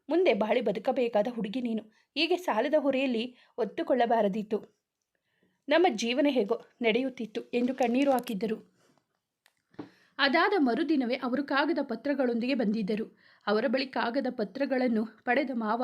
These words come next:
ಅದನ್ನು ಓದಿ ಎಲ್ಲ ಸರಿ ಇದೆ ಎಂದು ತಿಳಿಸಿದ ಕೂಡಲೇ ಅಕ್ಕ ಕೊಂಚವೂ ಯೋಚಿಸದೆ ಸಹಿ ಹಾಕಿಬಿಟ್ಟಳು.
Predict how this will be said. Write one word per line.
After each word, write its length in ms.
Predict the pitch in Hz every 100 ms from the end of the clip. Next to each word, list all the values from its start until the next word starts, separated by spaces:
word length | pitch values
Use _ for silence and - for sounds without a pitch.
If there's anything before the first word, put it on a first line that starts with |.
| -
ಅದನ್ನು 500 | 233 254 269 254 -
ಓದಿ 260 | 233 254 262
ಎಲ್ಲ 200 | 233 233
ಸರಿ 320 | 233 220 226
ಇದೆ 140 | 254 247
ಎಂದು 280 | 208 220 -
ತಿಳಿಸಿದ 460 | 277 277 285 240 233
ಕೂಡಲೇ 460 | 226 214 214 208 - - _
ಅಕ್ಕ 260 | 202 - 254
ಕೊಂಚವೂ 420 | 208 262 254 285 254
ಯೋಚಿಸದೆ 520 | 214 214 254 247 240
ಸಹಿ 240 | 220 233
ಹಾಕಿಬಿಟ್ಟಳು. 720 | 254 214 208 208 240 208 -